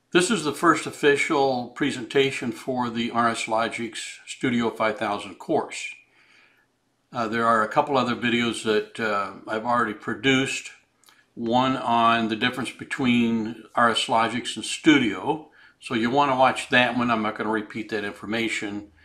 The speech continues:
in one of these presentations. And then, uh, another one on what's the minimum hardware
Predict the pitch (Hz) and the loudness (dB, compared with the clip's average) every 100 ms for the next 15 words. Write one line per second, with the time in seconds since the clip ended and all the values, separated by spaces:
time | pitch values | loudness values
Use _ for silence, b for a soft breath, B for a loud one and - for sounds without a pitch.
0 | b b - 120 117 110 107 131 135 - | b b -14 -8 -2 0 0 0 -2 -2
1 | 110 104 101 - 104 - 113 110 - 113 | -4 -4 -8 -4 -4 -4 -6 -8 -6 -2
2 | 120 135 139 135 123 - b b b b | 2 2 2 0 -4 -12 b b b b
3 | b _ _ 127 117 113 117 127 135 123 | b _ _ -2 0 0 0 0 2 2
4 | 123 120 120 113 113 113 127 123 - 110 | 2 0 2 2 2 0 -2 -4 -4 -2
5 | 117 139 151 143 123 110 - 170 156 120 | 2 4 4 2 0 -2 2 4 4 2
6 | 107 101 104 101 - | -2 0 0 -2 -8